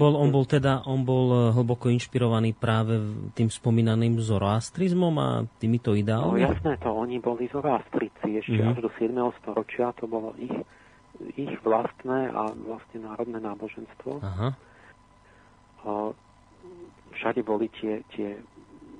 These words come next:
Speaker 2: chrámy, ako také do-, doteraz sú tam nejaké tie chrámy ohňa a tie, tie svoje veci, len my o tom málo vieme, lebo ono vlastne, e, tí, tí moslimové, jak tam vtrhli,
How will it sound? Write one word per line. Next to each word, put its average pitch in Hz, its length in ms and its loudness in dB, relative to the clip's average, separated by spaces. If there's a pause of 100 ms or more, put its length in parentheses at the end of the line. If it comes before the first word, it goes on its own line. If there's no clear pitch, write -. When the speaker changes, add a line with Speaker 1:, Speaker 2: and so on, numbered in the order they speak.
(280)
Speaker 2:
chrámy, 110 720 -4
ako - 240 -10
také - 320 -10
do-, 104 240 -10
doteraz 110 400 -6 (160)
sú 113 160 -6
tam 101 240 -8
nejaké 101 320 -16
tie - 100 -14
chrámy 101 380 -6
ohňa 104 400 -6 (180)
a 101 60 -6
tie, - 240 -2
tie - 160 -4 (140)
svoje 202 260 -6
veci, 208 240 -6
len 104 160 -2 (480)
my 110 80 -2
o 117 80 -2
tom 117 160 -2
málo 117 320 2
vieme, 113 320 0
lebo 110 420 -2
ono 113 220 -6
vlastne, 110 500 -6
e, 110 40 -14 (1500)
tí, 107 80 2 (160)
tí - 160 -8
moslimové, 113 560 0
jak 113 160 -4
tam 113 180 -4
vtrhli, 110 560 -6